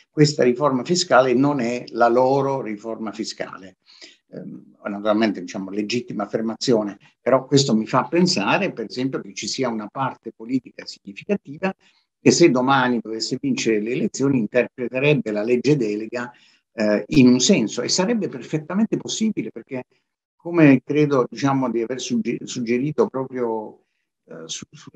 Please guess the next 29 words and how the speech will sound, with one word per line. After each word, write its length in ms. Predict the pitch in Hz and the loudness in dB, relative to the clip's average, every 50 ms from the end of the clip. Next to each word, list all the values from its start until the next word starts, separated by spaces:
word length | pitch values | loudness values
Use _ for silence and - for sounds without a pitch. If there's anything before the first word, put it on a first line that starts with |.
| 113 117 - | -2 -2 -2
sulle 300 | _ - - - 113 - | _ -16 -8 -6 -6 -2
colonne 440 | - 120 123 135 135 131 131 123 117 | 0 2 4 6 8 8 6 6 2
del, 340 | 110 110 110 104 107 107 104 | -2 -4 -8 -6 -8 -8 -8
del, 380 | 104 104 107 107 110 110 110 - | -8 -10 -10 -10 -8 -10 -10 -8
del 200 | - 107 104 101 | -8 -8 -8 -8
sito 300 | - - - 127 - 123 | -8 -8 -8 -4 2 2
dell'istituto, 760 | 113 107 110 107 - - - 117 _ _ _ - 110 101 - _ _ _ _ _ _ _ _ _ - | 4 4 2 -2 -6 -10 -16 -18 _ _ _ -6 -4 -4 -6 _ _ _ _ _ _ _ _ _ -4
eh, 180 | 127 127 117 107 - 107 | 0 0 0 -2 -4 -12
fondamentalmente 1300 | _ _ - 165 160 165 180 170 170 170 - 175 160 151 135 120 113 113 104 - 120 117 113 117 - _ | _ _ 4 6 6 6 6 4 2 2 2 0 2 2 2 2 2 2 2 2 2 2 2 0 -4 _
quella 220 | - 151 151 151 | 0 2 2 2
legge 260 | 156 170 170 143 156 | 2 0 -2 -2 -2
delega 320 | 151 131 113 110 113 110 117 | -2 -2 -2 -4 -6 -8 -8
è 80 | 120 | -10
così 300 | - - 160 147 160 147 | -6 -4 -2 -2 0 0
lasca 500 | 127 110 - - - - - - 110 107 - | 0 -2 -2 -6 -12 -14 -12 -10 -10 -10 -10
che 120 | - - | -10 -6
ci 160 | - - 165 | 0 0 0
sta 160 | 156 151 180 180 | 0 0 -4 -2
dentro 360 | 180 202 190 - - 110 123 | 2 4 4 4 4 0 -2
anche 200 | 139 135 - - | -4 -4 -4 -4
il 80 | 123 120 | -4 -2
modello 320 | 120 127 143 139 120 113 | 0 0 2 2 2 0
tedesco 500 | 113 143 165 117 107 117 120 120 - 110 101 | 0 0 0 4 4 2 2 2 -4 -6 -8
che 100 | 107 101 | -8 -8
di 100 | 101 98 | -6 -6
aliquote 440 | 101 - - - - 98 - - - | -6 -6 -6 -6 -8 -10 -8 -8 -8
ne 100 | 101 101 | -8 -8
ha 20 | 101 | -8
infinite. 600 | 101 - - - 165 185 135 - - 73 - | -10 -10 -10 -4 -2 0 -2 -2 -4 -14 -20